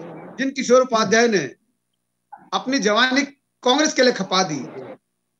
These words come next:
जो किशोर उपाध्याय दो बार कांग्रेस के विधायक रहे टिहरी से दो हज़ार दो से सात तक, सात से बारह तक, जो किशोर उपाध्याय प्रदेश अध्यक्ष रहे दो हज़ार चौदह से,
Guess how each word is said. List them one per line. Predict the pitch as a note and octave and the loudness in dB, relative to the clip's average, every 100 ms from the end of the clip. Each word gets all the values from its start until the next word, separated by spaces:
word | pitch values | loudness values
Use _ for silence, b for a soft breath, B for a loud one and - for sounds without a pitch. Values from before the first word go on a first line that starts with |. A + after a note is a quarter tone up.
| - | -2
जो | C4+ | 0
किशोर | C#4+ B3+ B3 | 0 2 2
उपाध्याय | C4 A3+ A#3 G3 G#3 D3 - _ _ | 2 2 0 0 0 -2 -8 _ _
दो | D3+ B3+ | 0 2
बार | C#4 C#4 | 4 2
कांग्रेस | C#4+ C4 A#3 C4 C#4 - | 2 -2 -2 0 -2 -4
के | - B3+ | -4 -2
विधायक | G3+ F3+ B3 C4 | -2 -2 0 0
रहे | A3 A3+ | -2 -2
टिहरी | G#3+ G#3 A3+ | -2 -2 -4
से | F3+ C#3 - _ | -4 -6 -8 _
दो | D#3+ | -6
हज़ार | F#3+ A#3 | -2 -2
दो | G3 G#3+ | -2 -4
से | A3+ A3 | -6 -8
सात | - - G#3+ A#3 | -10 -2 -2 0
तक, | B3 | -6
सात | A#3+ G3+ G#3+ | -4 -4 -2
से | A3+ | -2
बारह | F#3 G3+ G#3 | -2 0 0
तक, | - C#3 _ _ _ _ _ _ - | -4 -12 _ _ _ _ _ _ 0
जो | C#4 | 0
किशोर | C#4+ C4 B3 C4+ | 0 2 2 2
उपाध्याय | C4 A3+ A3 A3+ B3+ G3+ C3 - _ _ _ _ - | 2 0 2 2 4 4 0 -8 _ _ _ _ -8
प्रदेश | G#3 C4+ C#4+ | 0 2 2
अध्यक्ष | A#3 F3 C#4 C#4 | 0 2 2 2
रहे | A3 A#3 | 0 0
दो | G3 | 0
हज़ार | G#3+ G#3+ | 0 -2
चौदह | G#3 G3+ A3+ | -2 -4 -2
से, | F#3+ E3+ C3+ | -2 -4 -6